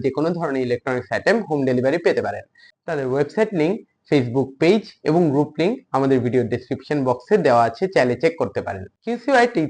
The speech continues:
থার্টিন এএনসি টু এর বক্সটি আনবক্স করলে প্রথমে আমরা পেয়ে যাচ্ছি ছোট্ট কিউট সাইজের এই ইয়ারবাডটি,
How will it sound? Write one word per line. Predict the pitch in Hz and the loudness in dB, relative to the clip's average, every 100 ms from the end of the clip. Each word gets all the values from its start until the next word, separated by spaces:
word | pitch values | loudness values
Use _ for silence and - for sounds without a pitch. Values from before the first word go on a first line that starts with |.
| 151 | -2
থার্টিন | 135 147 151 143 | -2 -2 -2 0
এএনসি | 135 131 131 - | 0 -2 -6 0
টু | 185 277 - _ - | 0 0 -4 _ -4
এর | 131 123 117 131 | 0 0 -2 -2
বক্সটি | 127 - - 180 | -2 -2 0 2
আনবক্স | 143 135 135 - | 2 -2 -6 -4
করলে | 131 127 220 240 | -2 2 2 0
প্রথমে | 135 127 175 180 - | -4 -2 -2 -2 -2
আমরা | 135 127 | -4 -2
পেয়ে | 131 127 | 0 0
যাচ্ছি | 123 127 240 - | -2 -2 -4 -2
ছোট্ট | 233 247 - 277 | -6 -4 -4 -2
কিউট | 190 160 - | 0 0 0
সাইজের | 160 135 175 - - _ - | 0 2 0 -2 -10 _ -2
এই | 127 | 2
ইয়ারবাডটি, | 127 123 127 127 - - | 6 6 4 0 -2 0